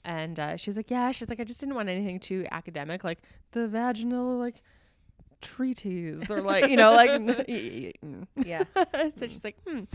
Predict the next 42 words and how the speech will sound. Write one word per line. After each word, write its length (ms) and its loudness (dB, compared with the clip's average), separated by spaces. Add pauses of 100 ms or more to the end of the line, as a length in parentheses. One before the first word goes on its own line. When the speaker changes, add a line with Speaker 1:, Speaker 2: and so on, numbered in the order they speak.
(220)
Speaker 1:
She's 80 -16
like, 100 -4
"I 20 -4
wonder 160 -6
if 60 -10
people 220 -8
would 100 -4
have 100 -10
a 60 -8
problem 220 -10
with, 140 -12
like, 120 -10
vagina 400 -10
and 220 -10
Bible." 420 -8
She's 180 -14
like, 140 -10 (160)
but 80 -8
then 100 -2
she 120 -10
brought 160 -8
up 140 -14
that 140 -14
there 160 -10
is 140 -10
a 40 -12
book 180 -8
called 200 -10
The 80 -10
Gun 300 -10
Bible, 400 -8
and 160 -14
no 80 -14
one 140 -14
complained 300 -14
about 180 -18
that. 320 -14
Speaker 2:
So, 100 -8
Speaker 1:
So 260 -10
Speaker 2:
fair, 200 -6
fair 280 -2
point. 300 -6